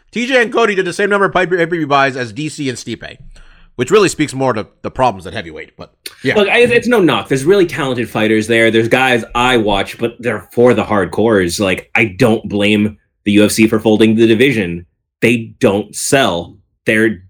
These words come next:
Speaker 2: they don't draw, and that's
Speaker 1: They don't have
Speaker 2: the
Speaker 1: a guy,
Speaker 2: reality.
Speaker 1: man. They don't have a guy. Fe-, featherweight at Connor.
Speaker 2: I just
Speaker 1: Bantamweight
Speaker 2: don't, I just don't know that they can have a guy. I, I really just believe there's a certain weight threshold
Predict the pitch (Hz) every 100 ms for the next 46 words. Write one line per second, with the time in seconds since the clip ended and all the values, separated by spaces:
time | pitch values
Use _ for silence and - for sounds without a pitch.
0 | - 107 101 104 101 117 127 92 87 90
1 | 101 95 87 110 139 208 247 233 196 214
2 | 233 170 160 180 165 _ - 131 175 180
3 | 170 190 165 117 - - 113 156 151 170
4 | 180 175 165 - 165 180 190 190 - _
5 | - 147 - 156 175 156 151 143 143 147
6 | 175 160 139 143 131 123 113 110 110 104
7 | 98 101 95 110 117 117 127 127 123 110
8 | - 110 117 117 98 107 107 - 131 120
9 | 104 104 117 - 123 120 135 135 131